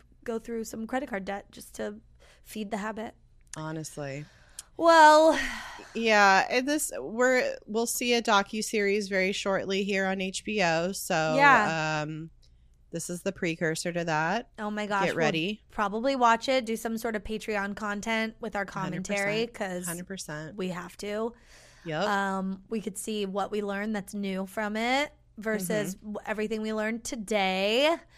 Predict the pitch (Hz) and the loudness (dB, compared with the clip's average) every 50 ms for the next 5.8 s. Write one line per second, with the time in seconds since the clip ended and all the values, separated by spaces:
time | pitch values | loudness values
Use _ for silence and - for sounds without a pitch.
0 | - - - - - - - - - _ _ - - 254 254 254 254 254 262 262 | -20 -20 -20 -20 -20 -20 -20 -20 -20 _ _ 0 4 4 4 6 4 2 2 0
1 | 262 - - 277 311 339 311 311 - - _ _ - - - - - - _ _ | -2 0 2 2 4 4 2 0 -4 -12 _ _ -20 -20 -20 -20 -20 -20 _ _
2 | - 311 330 339 339 330 339 339 - - 311 349 381 339 - - 392 370 370 - | 4 6 6 6 6 4 0 -8 -8 -2 0 2 2 2 2 0 0 -2 -2 -2
3 | - - 381 381 427 440 494 466 311 226 254 262 226 - 233 214 196 180 180 185 | 4 4 4 6 8 6 8 8 6 4 4 0 0 0 0 0 0 0 0 -2
4 | 190 190 190 254 233 - 294 285 285 277 277 285 269 - - - - - - - | -6 -6 -6 -6 -2 4 6 6 6 6 6 2 0 -4 -8 -10 -10 -10 -12 -14
5 | - - _ - _ _ _ - 196 220 208 - - - - - | -16 -20 _ -20 _ _ _ -10 -10 -10 -8 -10 -12 -14 -14 -16